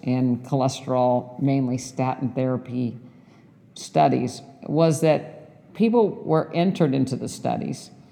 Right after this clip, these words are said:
and if they didn't tolerate statins, then they were excluded from participating in the trial.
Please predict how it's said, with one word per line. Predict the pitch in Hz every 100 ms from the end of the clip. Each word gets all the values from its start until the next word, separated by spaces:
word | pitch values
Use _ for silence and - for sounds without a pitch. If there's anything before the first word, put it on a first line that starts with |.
| - - - -
and | 156
if | 165
they | 175
didn't | 190 202
tolerate | 190 233 302 185 143 127
statins, | - - 127 107 131 131 - -
then | 156 160 185 170
they | 180
were | 175 160
excluded | 151 - 214 247 185 170 143
from | 151 151
participating | 147 147 196 190 156 143 131 131 127 127
in | 143 139 143
the | 135
trial. | 143 - 254 - 82 -